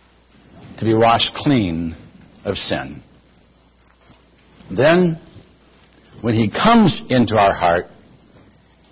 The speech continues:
He'll enable us to see things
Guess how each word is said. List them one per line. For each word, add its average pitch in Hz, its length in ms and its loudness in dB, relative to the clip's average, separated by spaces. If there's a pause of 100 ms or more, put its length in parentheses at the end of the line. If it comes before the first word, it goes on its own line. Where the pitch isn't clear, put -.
(160)
He'll 202 240 4
enable 151 380 4
us 151 280 2
to 123 80 0
see 143 440 2 (120)
things 82 640 -8